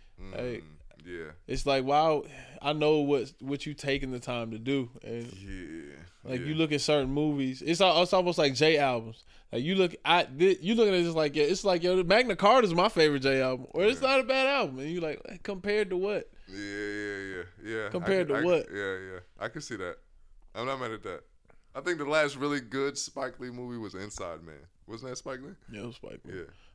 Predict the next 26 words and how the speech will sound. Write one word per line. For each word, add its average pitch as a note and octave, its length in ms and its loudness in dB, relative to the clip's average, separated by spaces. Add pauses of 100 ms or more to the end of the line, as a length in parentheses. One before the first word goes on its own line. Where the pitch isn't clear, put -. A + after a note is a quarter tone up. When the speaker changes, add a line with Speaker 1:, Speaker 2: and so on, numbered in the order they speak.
Speaker 2:
What's F#3 220 -8
my, E3 160 -4 (120)
my F3 200 4
favorite F3 500 4
Spike C3 320 0
Lee B2+ 100 -6
movie B2 360 -4
is G2+ 80 -8
Twenty-fifth B2+ 500 -8
Hour, A2+ 300 -8 (100)
and A#2 380 -8
Patrice C#3+ 380 -4
O'Neal C3 340 -2
is A#2+ 120 -6
in A#2 120 -6
it. - 100 -12 (180)
I, B2+ 260 -4
random B2 360 -8
fact. A#2 300 -8 (420)
Speaker 1:
Huh. A#2+ 80 -6
Speaker 2:
Um, A#2 340 -6 (280)
Speaker 1:
I D#2+ 60 -20
didn't E2 160 -14
even E2+ 100 -16
know F2 120 -16
that. C2+ 120 -20